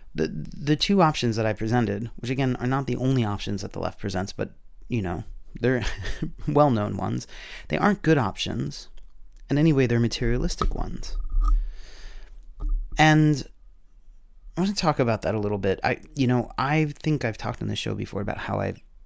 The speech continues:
grew up in an area that was one of the highest concentrations of neo-Nazis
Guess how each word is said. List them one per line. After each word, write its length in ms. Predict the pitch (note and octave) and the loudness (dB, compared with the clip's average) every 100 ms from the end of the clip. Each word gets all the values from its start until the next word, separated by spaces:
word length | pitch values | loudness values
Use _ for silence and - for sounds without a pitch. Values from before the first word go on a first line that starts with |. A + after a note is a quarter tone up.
| - - - - - - A2+ | -20 -20 -18 -16 -12 -8 -8
grew 260 | A2 A#2+ A#2+ | -2 2 4
up 220 | A2 - - | 2 -2 -4
in 280 | - - G2 | -2 0 -2
an 160 | - G#2 | -4 -4
area 320 | G2+ G3 G3 | -2 0 -2
that 240 | F#2 F#2 | -4 -4
was 480 | G2+ G2 F#2 F2+ F#2 - - - - - - - - - - - | -4 -4 -2 -4 -8 -14 -18 -18 -18 -18 -18 -18 -18 -18 -20 -10
one 240 | - A#2+ A#2 | -2 2 2
of 240 | A#2 A2+ | 2 0
the 180 | A2+ A2 | -2 -2
highest 460 | G2 A2 B2 C3 - | -2 -2 0 0 -2
concentrations 760 | A2+ G#2 G#2+ G2+ G2+ G#2 F#2+ | -2 -2 -4 -4 -4 -4 -4
of 60 | G2 | -4
neo-Nazis 920 | G2+ G2+ G2 F2+ G2+ - - G2 | -2 -2 -2 -2 -4 -4 -6 -8